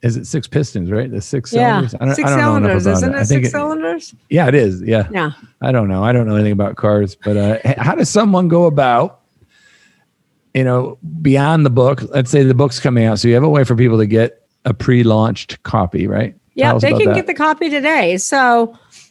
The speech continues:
Speaker 2: the books are available everywhere for pre-order. So you can go to
Speaker 1: Mm-hmm.
Speaker 2: Barnes and Noble, Hudson, Amazon, but don't go
Speaker 1: Mm-hmm.
Speaker 2: there. Go to exit rich book dot com because exit rich book dot com is our pre-sale funnel.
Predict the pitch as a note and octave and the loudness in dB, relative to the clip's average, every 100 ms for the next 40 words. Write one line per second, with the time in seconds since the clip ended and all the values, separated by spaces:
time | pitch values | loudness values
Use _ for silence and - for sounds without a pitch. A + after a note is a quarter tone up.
0 | _ C4+ A3+ E4+ A4 - F4 F#4+ C#4 A#3 | _ -2 2 2 0 -2 0 0 2 2
1 | C4+ B3+ G#3+ A3 A#3 G#3 E3+ E3+ E3 E3+ | 2 2 2 2 0 0 0 -2 -2 -4
2 | - - - B2 - G#3+ G#3+ D4 B3+ F3 | -6 -14 -18 -16 -10 -10 -6 -4 -2 -2
3 | E3+ F3 F#3 B3 A3 A3+ C4 B3+ B3+ C4+ | -6 -10 -8 -4 -2 -2 -4 -6 -4 0
4 | C4+ A#3+ B2 - _ _ - _ A#3+ C4 | 0 0 -4 -16 _ _ -20 _ -2 0
5 | C#4+ C#4 C4+ C4 C4 C4 C4 B3+ B3+ C#4+ | 0 -2 0 2 2 2 2 2 0 0
6 | C4+ A#3+ - C4+ B3+ A#3+ A#3+ A#3+ A#3+ A#3+ | 0 0 -4 0 2 2 0 -2 -6 -10
7 | - B3+ C4 B3+ B3 B3 B3 B3+ D#4+ E4+ | -6 -2 -2 -2 -2 -4 -4 -4 -2 -2
8 | E4 E4 C4 A3 D3 - - _ _ _ | 0 0 2 0 -2 -8 -20 _ _ _
9 | B3 C#4+ D#4 - C4+ C#4 - D4+ - A#3+ | 0 2 2 0 -2 -2 -2 -2 0 2
10 | B3+ B3+ - A#3+ A#3 A#3 G#3+ - - E4+ | 2 0 -6 -4 -4 -2 -2 -4 -4 -2
11 | G#3+ F3+ G#3+ A#3+ G#3+ - C4 - C#4 A#3 | -2 -2 -2 -2 -2 -2 -4 -4 -6 -2
12 | B3+ - C4 A#3 A#3+ - D#4+ F4 C#4 A3 | -4 -4 -8 -4 -6 -6 -6 -2 0 0
13 | A3 A3 _ _ _ - A#3+ A3+ A3 D#4+ | -2 -6 _ _ _ -4 -2 0 -2 -2
14 | F4 E4 B3+ G3+ G#3+ F#3+ F3 F#3+ B3+ | -4 -2 -4 -4 -4 -4 -2 -2 -4